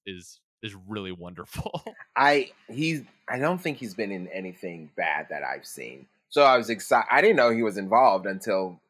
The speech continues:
Speaker 2: he showed up in the screen. I was like, "All right, let's go." Then he's killed. I was like, "Uh." Then I was confused
Speaker 1: Yeah.
Speaker 2: about his twin brother. I was like, "Okay, this is how y'all are keeping him in here. I see what you're doing here."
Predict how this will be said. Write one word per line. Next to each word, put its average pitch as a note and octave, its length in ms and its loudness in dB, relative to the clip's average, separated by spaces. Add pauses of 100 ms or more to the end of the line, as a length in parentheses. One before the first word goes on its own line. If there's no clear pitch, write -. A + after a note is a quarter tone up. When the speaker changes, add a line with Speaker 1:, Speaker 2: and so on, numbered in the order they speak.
(120)
Speaker 2:
he G2+ 180 -12
showed G2+ 220 -4
up F#2 120 -4
in F2 60 -12
the E2+ 80 -14
screen. C3 220 -6
I - 20 -4
was F#2+ 80 -8
like, E2+ 180 -10
"All - 80 2
right, F#2 140 0
let's - 200 -16
go." D#3+ 360 4 (280)
Then B2+ 140 4
he's A2+ 180 -4
killed. C#3+ 420 6
I G2+ 60 4
was F#2+ 100 -2
like, F2 240 -4
"Uh." G#2 300 2 (360)
Then D3 160 6
I D#3+ 80 10
was D#3 120 6
confused D3 400 2
Speaker 1:
Yeah. C#3+ 40 4
Speaker 2:
about B2+ 160 6
his A#2 180 -2
twin B2 320 2
brother. C3 360 6
I A2+ 40 8
was A2 100 0
like, G#2 220 -2
"Okay, A2+ 260 2
this A2+ 220 -4
is G#2+ 80 -8
how G2 100 2
y'all F#2+ 280 0
are E2+ 60 -6
keeping E2 360 -16
him E2+ 200 -14
in G2 180 -8
here. D2 300 -10
I G2 60 -6
see G#2 180 -10
what F2+ 160 -10
you're F2+ 100 -12
doing F2+ 380 -8
here." C2+ 320 -20